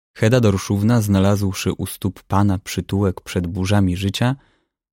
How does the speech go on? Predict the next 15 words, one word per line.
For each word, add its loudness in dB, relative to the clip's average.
postanowiła 2
na 4
zawsze -2
pozostać -4
w -8
murach 0
klasztoru -2
i -2
poświęcić -4
się -6
odtąd -2
wyłącznie 0
miłości -2
Boga, -2
modlitwie 0